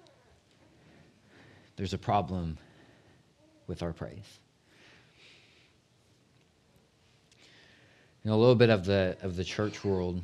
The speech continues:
coming in, thinking about my different experiences and hearing the experiences of worship with others. I know, like, in, in, in the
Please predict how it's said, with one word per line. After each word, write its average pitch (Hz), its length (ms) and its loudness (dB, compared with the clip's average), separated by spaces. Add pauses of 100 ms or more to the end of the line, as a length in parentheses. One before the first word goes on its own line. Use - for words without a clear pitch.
(160)
coming 90 300 -4
in, 82 260 -4 (1000)
thinking 110 300 0
about 98 220 2
my 98 160 0
different 98 400 -2
experiences 95 720 -6
and 90 100 -4
hearing 117 500 0
the 101 140 2
experiences 92 720 -6
of 82 120 -8
worship 90 380 -4
with 82 160 -10
others. 87 540 -8 (1400)
I 104 60 0
know, 110 260 8
like, 104 240 4
in, 107 220 2
in, 101 320 -2 (400)
in 104 120 -2
the 92 140 -2